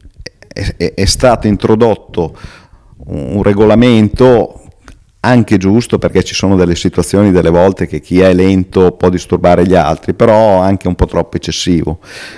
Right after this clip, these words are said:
Quindi uno deve ricordarsi che ci sono anche quelli che hanno le macchine inferiori, che sono in gara anche loro, e quindi si devono battere per, eh,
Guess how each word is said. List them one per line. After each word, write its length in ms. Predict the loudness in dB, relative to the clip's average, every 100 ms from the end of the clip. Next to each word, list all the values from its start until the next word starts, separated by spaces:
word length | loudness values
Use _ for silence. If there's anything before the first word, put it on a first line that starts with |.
| -2
Quindi 1500 | 2 4 4 4 4 4 2 2 2 2 2 0 -2 -4 0
uno 220 | 2 4
deve 200 | 4 2
ricordarsi 600 | 2 0 2 2 2 0
che 140 | -6
ci 100 | -6
sono 280 | -6 -2 2
anche 440 | 2 2 0 -2 -2 -14 -20 -14
quelli 220 | -2 -2 0
che 100 | -2
hanno 120 | -2
le 60 | 0
macchine 340 | 0 0 0
inferiori, 480 | 0 0 0 0 -2
che 100 | -4
sono 220 | -8 -6
in 80 | -4
gara 260 | 0 2
anche 200 | 0 0
loro, 280 | 2 2 2
e 40 | -2
quindi 420 | -2 -2 -4 -8
si 220 | -14 -8
devono 320 | -4 -2 -2
battere 540 | 0 0 -2 -2 -2 -2
per, 280 | -2 -2 0
eh, 520 | 0 0 -2 -4